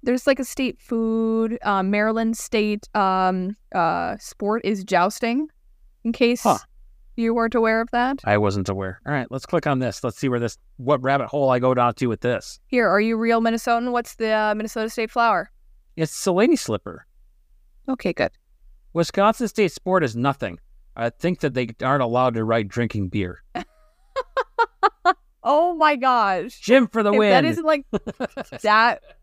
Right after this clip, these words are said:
Speaker 1: that's a blooper if I've ever heard
Speaker 2: Oh,
Speaker 1: it.
Speaker 2: it's going right in the episode. Forget bloopers.
Speaker 1: Oh, okay.
Speaker 2: There's the state nicknames.
Speaker 1: Oh, really?
Speaker 2: Well, just for Wisconsin. It's Badger State, but Badger Pilot already knew that. Dairy
Speaker 1: Uh-huh.
Speaker 2: State, America's Dairyland. The Cheese State,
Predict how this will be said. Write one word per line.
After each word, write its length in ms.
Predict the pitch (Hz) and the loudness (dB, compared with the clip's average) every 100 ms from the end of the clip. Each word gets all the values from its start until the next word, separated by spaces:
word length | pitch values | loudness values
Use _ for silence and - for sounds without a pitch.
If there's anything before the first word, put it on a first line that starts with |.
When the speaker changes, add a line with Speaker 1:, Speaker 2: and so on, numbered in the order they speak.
| - | 0
Speaker 1:
that's 260 | 220 311 | 4 4
a 60 | 262 | 2
blooper 560 | 208 208 208 185 185 185 | 0 0 0 0 0 0
if 100 | 190 | 2
I've 240 | 196 190 | 2 0
ever 60 | 160 180 170 | -4 -2 4
heard 40 | |
Speaker 2:
Oh, 120 | 185 | 6
Speaker 1:
it. 40 | 208 | 6
Speaker 2:
it's 100 | - | 4
going 220 | 190 175 | 0 2
right 180 | 160 147 | 0 0
in 60 | |
the 120 | 127 | 0
episode. 520 | 190 202 - 120 104 - | 0 0 -2 -6 -6 -10
Forget 320 | - 208 165 | -4 -4 -2
bloopers. 600 | 123 156 123 104 - - _ _ - _ - _ _ _ 202 | -2 -4 -4 -8 -8 -18 _ _ -20 _ -20 _ _ _ 6
Speaker 1:
Oh, 280 | 320 277 - | 6 6 2
okay. 280 | - 302 381 - - - | -4 -2 -4 -6 -18 -12
Speaker 2:
There's 180 | 104 - | -8 -6
the 60 | |
state 280 | 117 139 143 | 0 2 2
nicknames. 680 | 117 - 101 113 - - - - | 0 -4 -6 -6 -8 -14 -18 -4
Speaker 1:
Oh, 100 | 269 | -2
really? 300 | 190 185 247 466 427 139 | 0 4 4 4 -2 -2
Speaker 2:
Well, 120 | 131 | 0
just 200 | 135 - | 0 0
for 220 | 113 104 - | -2 -4 -6
Wisconsin. 500 | 104 - 101 95 - | -10 -6 -6 -8 -12
It's 80 | - | -4
Badger 340 | 175 170 131 110 | 2 2 2 -2
State, 340 | - 104 113 _ | -4 -6 -6 _
but 160 | 117 | -8
Badger 320 | - 131 127 120 | -2 -2 -2 -2
Pilot 320 | 113 104 101 | -2 -2 -2
already 200 | 95 95 | -4 -4
knew 160 | 104 95 | -4 -6
that. 240 | 90 95 | -6 -6
Dairy 240 | 123 131 | -2 0
Speaker 1:
Uh-huh. 160 | - 160 | 0 0
Speaker 2:
State, 260 | 139 160 - - | -2 -4 -8 -6
America's 360 | 123 143 131 - | -2 -2 -4 -4
Dairyland. 540 | 127 113 104 98 147 - _ _ | -2 -2 -4 -6 -10 -12 _ _
The 80 | - | -10
Cheese 320 | - 254 359 | -4 -2 -2
State, 480 | - 117 117 - - | -2 -6 -6 -10 -20